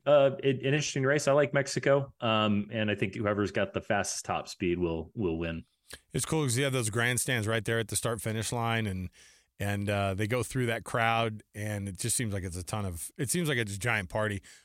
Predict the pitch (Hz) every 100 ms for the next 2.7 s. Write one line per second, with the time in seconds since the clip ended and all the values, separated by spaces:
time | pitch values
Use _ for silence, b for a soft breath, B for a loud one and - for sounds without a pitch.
0 | - 131 139 135 123 113 113 113 107 98
1 | 85 - 110 107 95 - 110 104 110 101
2 | 107 123 117 113 110 104